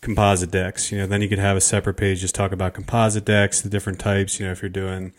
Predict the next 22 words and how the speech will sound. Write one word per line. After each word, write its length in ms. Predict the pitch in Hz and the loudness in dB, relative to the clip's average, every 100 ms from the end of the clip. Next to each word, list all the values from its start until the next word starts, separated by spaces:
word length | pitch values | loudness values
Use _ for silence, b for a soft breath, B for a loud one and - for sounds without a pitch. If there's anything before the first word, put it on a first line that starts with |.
| B B B B - | B B B B 0
Trex, 840 | 113 104 104 101 - - - - 110 | 4 6 6 4 2 2 0 -2 -4
um, 640 | 101 95 92 90 92 107 101 | -2 -2 -4 -4 -8 -10 -4
Azek, 720 | 107 95 98 98 95 92 - | -2 0 0 2 0 -2 -4
TimberTech, 500 | 104 98 - 98 95 | -4 -4 -2 -4 -2
that 160 | 98 | -4
kind 160 | - 98 | -2 -4
of 100 | 92 | -4
thing, 280 | 101 95 95 | -4 -4 -4
you 60 | |
can 140 | 92 95 | -6 -4
let 140 | 95 | -4
them 140 | - 95 | -4 -4
know 200 | 95 92 | -4 -4
the 120 | 95 | -6
different 260 | 92 92 | -6 -8
types 340 | - 98 90 - | -6 -6 -4 -6
of 220 | 95 92 b b b - | -6 -8 b b b -14
composite 420 | 107 139 131 107 | 0 2 2 2
decks 240 | 95 90 | 0 0
that 80 | - | -2
you're 160 | 101 87 | -2 -4
installing. 640 | 87 - 76 - - - | -6 -4 -6 -8 -16 -20